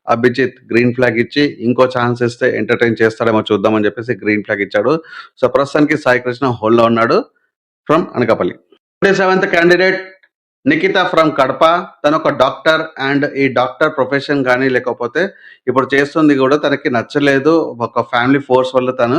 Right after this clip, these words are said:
చేస్తుందని చెప్పి చెప్పింది. And ఇక్కడ read by అభిజిత్, but నవదీప్ and బిందు మాధవి యాక్సెప్టెడ్‌గా ఉండే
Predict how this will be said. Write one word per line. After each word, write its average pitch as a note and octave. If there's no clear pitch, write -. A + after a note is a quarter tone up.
చేస్తుందని B2
చెప్పి A2+
చెప్పింది. A#2
And B2+
ఇక్కడ C3
read C3+
by D3
అభిజిత్, B2+
but A#2
నవదీప్ B2
and B2
బిందు A#2+
మాధవి B2+
యాక్సెప్టెడ్‌గా B2
ఉండే A2+